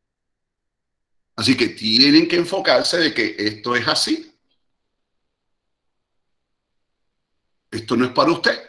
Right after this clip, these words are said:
Usted vaya a un cursito eso que le cobran cuarenta dólares semanales, que le enseñan a cómo poner las órdenes, vender, o que recibe, qué sé yo, cualquier desastre que hacen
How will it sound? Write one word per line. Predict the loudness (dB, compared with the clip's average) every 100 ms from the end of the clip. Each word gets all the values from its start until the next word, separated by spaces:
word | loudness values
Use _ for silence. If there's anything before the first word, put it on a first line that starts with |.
| -20 -20
Usted | -6 -2
vaya | 2 4 4
a |
un | 2
cursito | 4 4 6 2 4
eso | 0 0
que | -4
le | -4
cobran | -2 0 0 0
cuarenta | -2 -2 -2 0 2
dólares | 2 0 0
semanales, | 2 2 2 0 -8 -20 -20 _
que | 0
le | 0
enseñan | 0 2 2 4 4 2
a | 0
cómo | 0 -2 0
poner | 0 0
las | 0 0
órdenes, | 0 0 -2
vender, | 0 2 2 2
o | 0 -2
que | -2
recibe, | -2 -2 2 2 2 -2 -16 -20 -20 _ _ _ -6
qué | 0
sé | 0 0 -4 -4
yo, | -4 -4
cualquier | -4 -6 -4 -4 -4
desastre | -2 -2 -2 -6 -12
que | -12 -8
hacen | -6 -6 -8